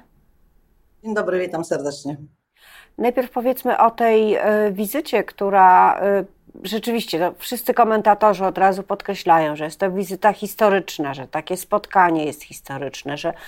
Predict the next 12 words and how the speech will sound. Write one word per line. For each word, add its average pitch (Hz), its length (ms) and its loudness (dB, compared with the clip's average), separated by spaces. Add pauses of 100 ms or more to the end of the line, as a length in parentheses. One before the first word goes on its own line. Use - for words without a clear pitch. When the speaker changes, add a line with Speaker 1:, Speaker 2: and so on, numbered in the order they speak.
(140)
Speaker 2:
sposób, 208 680 0
w 151 40 -10
jaki 160 360 -4
przemawiał 180 580 0
Zełenski, 160 580 -6
jest 233 240 2
historyczny. 180 720 -4
Nawet 175 260 -2 (100)
to, 277 60 2
jak 269 220 2
był 254 240 0
ubrany 240 600 2